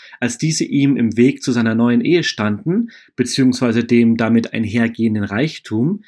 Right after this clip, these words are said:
hinab in die Keller gezerrt, wahrscheinlich zuvor bewusstlos geschlagen, davon zumindest kündeten kaum verheilte Frakturen, die man an einigen Rippen und am Arm des ausgewachsenen Skelettes fanden. Und dort unten sperrte er die beiden Unglückseligen in einen alten Fluchttunnel des Anwesens.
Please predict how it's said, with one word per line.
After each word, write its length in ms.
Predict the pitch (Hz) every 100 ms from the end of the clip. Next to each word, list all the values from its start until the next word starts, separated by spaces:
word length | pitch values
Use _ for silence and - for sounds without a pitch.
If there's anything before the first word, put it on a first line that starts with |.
| - _
hinab 300 | - 131 135
in 120 | 135 113
die 100 | 113
Keller 300 | 110 113 123
gezerrt, 580 | 147 - 147 175 - -
wahrscheinlich 680 | 117 123 123 127 117 -
zuvor 280 | - 117 117
bewusstlos 540 | 107 104 120 - 151 -
geschlagen, 680 | - - 123 127 139 202 - - -
davon 320 | 117 123 143
zumindest 720 | 123 123 127 135 123 - - -
kündeten 560 | 147 139 131 - 120
kaum 260 | - 123 131
verheilte 420 | - 117 117 117
Frakturen, 580 | - 113 - 180 170 123
die 100 | 117
man 160 | 123
an 120 | 117 -
einigen 380 | 117 123 117
Rippen 460 | 110 127 - 170 180 - - -
und 180 | 151 151
am 160 | 113 -
Arm 280 | 117 143 143
des 200 | 117 -
ausgewachsenen 760 | 135 143 - 110 101 - 101
Skelettes 460 | 95 117 107 98 -
fanden. 400 | 90 87 - _ _ _ _ _ - - -
Und 220 | 120 120
dort 220 | 117 117
unten 360 | 139 147 - -
sperrte 440 | - 135 139 -
er 80 | 131
die 100 | 135
beiden 320 | 123 123 131
Unglückseligen 920 | 143 156 151 - - 127 143 151 151
in 100 | 131
einen 180 | - 127
alten 300 | - 123 127
Fluchttunnel 640 | 120 - 196 - - 127 113
des 160 | 101
Anwesens. 800 | - 98 95 87 - - - -